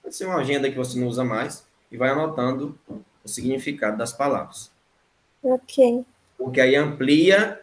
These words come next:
Speaker 1: o teu vocabulário, aí não vai precisar ficar repetindo palavra. Faça isso. Ó, mapa, eu quero ver. Eu quero ver o mapa mental de cada eixo, eixo educação,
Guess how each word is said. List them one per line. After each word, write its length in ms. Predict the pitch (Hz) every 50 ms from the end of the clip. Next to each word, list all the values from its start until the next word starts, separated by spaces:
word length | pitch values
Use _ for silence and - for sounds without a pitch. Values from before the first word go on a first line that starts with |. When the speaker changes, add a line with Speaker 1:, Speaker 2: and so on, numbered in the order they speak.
| _ _ _
Speaker 1:
o 140 | - 143 131
teu 180 | 123 147 151
vocabulário, 680 | 147 170 165 160 170 175 175 220 214 196 151 135 127 131
aí 60 | 143 160
não 60 | 165
vai 140 | 175 180 180
precisar 460 | 180 202 196 - - 180 180 185 185
ficar 240 | 185 180 - 165 165
repetindo 480 | 170 165 160 170 160 - 160 165 165
palavra. 500 | 165 175 175 180 165 135 117 107 101 - _ _ _ _ _ _ _ _ _ _ _ _ _ _ _ _ _
Faça 400 | - 139 170 214 214 - 240 233
isso. 340 | 214 147 117 101 - - - -
Ó, 260 | 123 127 120 107 104
mapa, 320 | 107 123 143 180 180 - 180 165
eu 100 | 131 123
quero 260 | - 127 - - -
ver. 320 | 135 113 101 95 - - _ _ _ _ _ _ _
Eu 60 | _
quero 240 | - 139 147 156 135
ver 60 | 135
o 60 | 131
mapa 220 | 131 147 165 - 170
mental 320 | 170 165 165 156 139 127
de 120 | 123 123
cada 280 | 127 165 160 165 165 139
eixo, 460 | 117 107 110 127 131 - - - - - _ _ -
eixo 240 | - 143 160 151 151
educação, 680 | 147 151 147 147 135 131 131 - 120 113 113 113 110